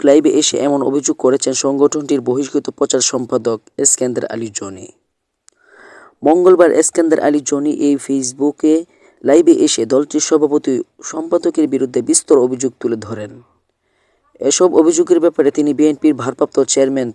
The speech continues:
তারেক রহমানের দৃষ্টি আকর্ষণ করে তদন্তের অনুরোধও জানান। এর আগে গত সতেরোই ডিসেম্বর নিজ সংগঠনের নেতাকর্মীদের বিরুদ্ধে সামাজিক যোগাযোগ মাধ্যম Facebook-এ আপত্তিকর পোস্ট দেওয়ার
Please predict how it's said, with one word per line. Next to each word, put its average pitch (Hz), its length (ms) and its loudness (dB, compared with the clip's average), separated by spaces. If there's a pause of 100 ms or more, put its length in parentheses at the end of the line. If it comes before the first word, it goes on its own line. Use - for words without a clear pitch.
(120)
তারেক 139 280 0
রহমানের 143 380 -2
দৃষ্টি 139 320 -4
আকর্ষণ 131 400 -4
করে 127 200 -4
তদন্তের 135 480 -2
অনুরোধও 123 460 -2
জানান। 110 400 -10 (1600)
এর 151 160 -4
আগে 165 340 2
গত 156 260 2
সতেরোই 165 480 0
ডিসেম্বর 143 500 -2
নিজ 139 200 -2
সংগঠনের 143 540 -2
নেতাকর্মীদের 139 680 -4
বিরুদ্ধে 123 440 -6
সামাজিক 139 480 -2
যোগাযোগ 123 420 -4
মাধ্যম 110 360 -10 (100)
Facebook-এ 131 520 -6
আপত্তিকর 151 560 -2
পোস্ট 139 340 -6
দেওয়ার 131 280 2